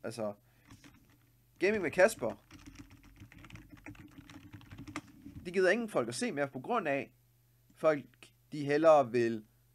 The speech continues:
have en shoutout fra ham, end at faktisk skal se hans videoer. Så, ja, I kan jo komme med en kommentar, hvad I synes om det. I kan komme med,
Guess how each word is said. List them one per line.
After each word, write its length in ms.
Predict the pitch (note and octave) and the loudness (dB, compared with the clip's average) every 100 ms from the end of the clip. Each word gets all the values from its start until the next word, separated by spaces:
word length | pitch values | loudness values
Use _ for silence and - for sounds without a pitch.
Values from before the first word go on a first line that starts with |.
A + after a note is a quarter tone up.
| _ _ - | _ _ -6
have 180 | C3 B2+ | -2 0
en 80 | |
shoutout 440 | B2 - C#3 A2+ A2 | -2 6 8 8 4
fra 200 | G#2 A2 | -2 -4
ham, 140 | G#2+ - _ _ _ _ _ _ | -6 -12 _ _ _ _ _ _
end 260 | B2+ B2+ G#2+ | -4 -2 -4
at 100 | A#2 | 0
faktisk 240 | A#2+ A#2 | 0 0
skal 100 | A#2+ | -8
se 120 | - | -8
hans 200 | G#2+ - | -8 -8
videoer. 280 | A2 F#2+ E2+ - - _ _ _ _ _ _ _ _ _ _ _ _ _ _ _ _ _ _ _ | -10 -10 -14 -16 -20 _ _ _ _ _ _ _ _ _ _ _ _ _ _ _ _ _ _ _
Så, 400 | - - D#3+ C#3+ B2 - - - - - - - - - - _ _ _ _ _ - | -12 4 6 6 4 -16 -20 -20 -20 -20 -20 -20 -20 -20 -20 _ _ _ _ _ -6
ja, 220 | C3 C3+ C3 _ _ - - | -2 -2 -4 _ _ -20 -18
I 60 | |
kan 120 | B2 | -10
jo 60 | B2 | -6
komme 180 | D3 F#3 | -2 -2
med 80 | D3+ | -2
en 40 | |
kommentar, 340 | B2+ A#2 E3 | -8 -4 -4
hvad 120 | C3+ A#2+ | -2 -4
I 40 | |
synes 240 | A#2+ G#2+ | -8 -6
om 140 | D3+ C#3+ | -6 -6
det. 160 | A2 - _ _ _ _ _ _ - _ _ _ _ _ _ - | -10 -12 _ _ _ _ _ _ -20 _ _ _ _ _ _ -10
I 40 | |
kan 100 | A#2 | -8
komme 220 | A2 D3+ D3+ | -4 -4 -2
med, 840 | C3+ A#2 A2+ A2 G2+ F2+ D2 | 0 0 0 -2 -2 -4 -6